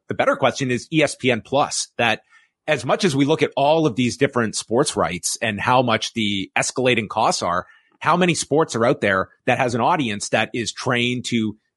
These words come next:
pay for its biggest events? You know that U F C fans will. W W E, it's more so, it would be a retraining process, but this is historically a industry that you pay for the biggest shows that you don't for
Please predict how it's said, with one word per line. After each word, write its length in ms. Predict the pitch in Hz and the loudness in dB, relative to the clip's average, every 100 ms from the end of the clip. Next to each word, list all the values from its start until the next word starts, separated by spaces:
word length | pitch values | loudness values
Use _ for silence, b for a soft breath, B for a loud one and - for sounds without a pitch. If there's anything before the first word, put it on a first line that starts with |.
| - | -4
pay 260 | 135 147 | 2 4
for 240 | 160 131 123 | 4 2 2
its 140 | - | 0
biggest 340 | 95 127 120 104 | 0 0 0 -2
events? 500 | 110 165 113 - - b b _ _ | 0 0 0 -4 -6 b b _ _
You 140 | - 123 | -6 0
know 300 | 135 185 175 | 2 4 4
that 180 | 135 - | 0 0
U 140 | 131 | -2
F 80 | - | 0
C 160 | - | -2
fans 360 | 214 110 101 90 | 0 0 0 -4
will. 400 | 98 90 90 - - | -6 -6 -6 -10 -10
W 220 | 101 143 | -4 0
W 260 | 147 117 127 | 0 0 2
E, 80 | 123 | 2
it's 160 | 107 | 0
more 180 | 117 113 | -2 -2
so, 420 | - 110 98 95 _ _ _ | 0 0 0 -4 _ _ _
it 80 | - | -4
would 160 | 110 101 | -2 2
be 100 | 127 | 2
a 80 | 107 | 4
retraining 540 | 110 - 170 196 113 | 0 2 2 2 0
process, 500 | 107 90 90 101 - | 2 2 2 -2 -2
but 240 | - 104 b b b | 0 0 b b b
this 180 | 123 - | -4 2
is 220 | 165 127 | 0 2
historically 760 | 135 - 139 139 131 110 107 104 | 0 2 4 2 2 0 0 2
a 180 | 113 107 | 2 0
industry 580 | - 180 170 - 95 98 | 2 2 2 -2 -4 -4
that 240 | 101 98 _ b - | -2 -2 _ b -6
you 140 | 117 | -6
pay 400 | - 131 113 92 | 0 0 0 -4
for 380 | - 110 104 98 | -2 -2 -2 -4
the 80 | 90 | -4
biggest 320 | 110 92 - | -4 -4 -2
shows 340 | 123 98 78 | 0 0 -4
that 140 | 110 98 - | -6 -6 -6
you 120 | 107 | -6
don't 320 | 131 165 - | 0 0 -2
for 460 | - 104 101 95 | -4 -2 0 -2